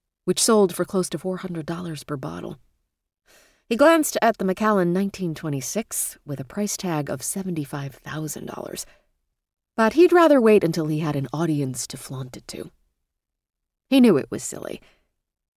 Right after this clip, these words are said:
He really had no reason to doubt himself. He had proven his worth at his father-in-law's business, and his marriage to Camille was solid. He wondered if his anxiety was because of his mother. She was rarely sober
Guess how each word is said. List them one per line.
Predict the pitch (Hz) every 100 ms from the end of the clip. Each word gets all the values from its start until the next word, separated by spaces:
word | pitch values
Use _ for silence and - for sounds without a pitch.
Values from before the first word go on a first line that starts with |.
| _
He | 202
really | 220 220 156
had | 139
no | 151
reason | 147 156 143 127
to |
doubt | 127 123 -
himself. | - - - - _ _ _ _ _ _ _ _ -
He | 233
had | 254
proven | 170 254 311 262
his | 233 165
worth | 175 165 160
at | 151
his | 147
father-in-law's | 147 143 160 160 151 139 -
business, | 139 147 196 - _ _ _ _ _
and | 156
his | 175 175
marriage | 233 262 226 -
to |
Camille | - 196 254 240
was | 185
solid. | 233 269 110 - _ _ _ _ _ _ _ _ _ _ _ -
He | 233
wondered | 359 381 330
if | 277 -
his | 233
anxiety | 220 196 208 233 214 185 165
was | 156
because | - 160 196
of | 175
his | 156 156
mother. | 156 185 175 147 _ _ _ _ _ _ _ _ _ _ _ _
She | - 202
was | 170
rarely | 185 190 175 139
sober | - - - -